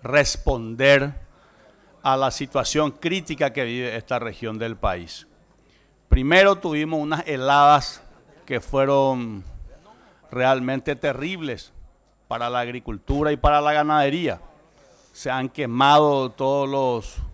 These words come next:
cultivos agrícolas de las colonias donde se produce maní, donde ya se está produciendo soja, ya se produce algodón, se produce una serie de materias primas que son importantes para la alimentación de nuestro pueblo.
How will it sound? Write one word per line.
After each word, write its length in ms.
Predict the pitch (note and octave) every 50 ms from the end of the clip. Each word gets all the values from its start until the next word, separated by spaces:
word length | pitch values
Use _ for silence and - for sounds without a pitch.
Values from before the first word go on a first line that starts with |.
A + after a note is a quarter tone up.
| - - -
cultivos 540 | - C#3+ A#2 - - C#3 C#3 C#3+ C#3+ C#3 C3
agrícolas 880 | B2 A2+ B2+ C#3 C3+ - - D3 C#3 C#3+ C3+ C3 B2+ A2+ G2+ - - _ _ _ _ _ _ _ _ _ _ _
de 120 | - C3+ C3+
las 160 | C#3+ C3+ -
colonias 580 | - C#3+ A#2+ B2+ C#3 C#3+ D3 D3 D3+ D3 C#3
donde 260 | C#3 C#3+ C#3+ C#3 C3+ A#2+
se 140 | - C3+
produce 800 | A#2+ C#3 C3+ B2+ B2+ C3 C3+ B2 - C#3 C3+ C3 A#2+ A#2 G#2+ G2+ F#2+ F2+ F2 - - - - - _ _ _ _ _ _ -
maní, 640 | B2 C3 B2 A2 G#2+ A#2 C#3 D#3 E3 E3+ F3 E3+ E3
donde 340 | D#3+ D3 C#3 C#3 C3 C3
ya 140 | A#2+ C3 B2+
se 100 | - C3
está 240 | A#2 - C3 B2 -
produciendo 640 | - C3 C3 B2 A#2+ - - C3 B2+ B2+ B2 A#2
soja, 640 | G#2 - - D3 D3+ D#3+ D#3 D#3 D3 - - C#3+ C#3
ya 140 | C3 C#3 B2
se 140 | - C3+
produce 420 | A#2+ - - B2 B2 B2+ A#2+ - B2+
algodón, 680 | B2 A#2+ A#2 A2+ A#2 A#2+ C#3 D3+ D3+ D3+ D3+ D3 D3 B2+
se 140 | - - B2
produce 300 | - B2 A#2+ A#2 - C#3
una 160 | C3 B2 A2
serie 460 | - - C3+ C#3 C#3 C#3 C#3+ C#3 C3+
de 260 | C3 B2+ A#2+ G#2+ G2 _ _ _ _ _ _ _ _ _
materias 500 | - B2 A#2 - - B2+ B2 C3 B2 -
primas 440 | - - C3 B2+ B2+ C3 C3+ B2 -
que 140 | - B2 -
son 520 | - B2 A#2+ A#2+ A#2+ A#2+ A#2 A2+ A2+ A2+
importantes 800 | - C#3 C3+ A#2+ - C3 G#2+ F#2 - - A#2+ B2 A#2+ - - B2+ -
para 280 | - C#3 B2 B2 B2
la 160 | A#2+ A#2+ B2 B2
alimentación 640 | B2 B2+ B2+ B2+ B2 A2+ B2 G#2+ - - A#2+ A#2+
de 80 | B2+ B2+
nuestro 280 | C3 A#2+ - B2+ A#2
pueblo. 460 | - - C#3 C#3+ D3 D3+ D#3+ D#3+ -